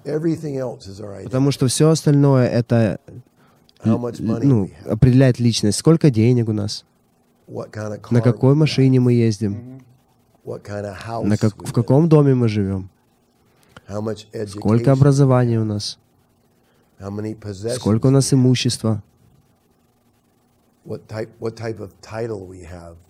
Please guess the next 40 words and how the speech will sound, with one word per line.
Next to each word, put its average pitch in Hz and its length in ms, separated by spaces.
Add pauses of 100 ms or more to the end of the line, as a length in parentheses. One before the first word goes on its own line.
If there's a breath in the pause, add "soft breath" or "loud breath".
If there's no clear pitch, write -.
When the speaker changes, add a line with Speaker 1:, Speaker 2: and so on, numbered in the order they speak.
(120)
Speaker 1:
position. 104 560
Speaker 2:
Э, 101 40
какая 123 400
у - 20
нас 139 160
позиция, 127 500
титул 127 360
какой? 117 420 (560)
Speaker 3:
Мгм. 127 400 (1800)
Speaker 1:
Those 120 220
are 110 120
all 123 200
the 123 80
most 120 360
important 117 360
Speaker 2:
Это 127 200
как 127 140
Speaker 1:
things. - 40
Speaker 2:
бы 123 80
все 143 200
самое, 113 580 (120)
в - 160
кавычках, 104 420
важное. 90 480 (580)
Speaker 3:
Мгм. 123 240
Speaker 1:
And 117 180
God 131 320
has 107 140
always 110 300
said 107 260
the 104 80
most 120 440
Speaker 2:
Бог 131 240
всегда 117 220
Speaker 1:
important 110 40
thing, - 20
Speaker 2:
говорил, 110 340
что - 180
самое 135 420
важное, 98 500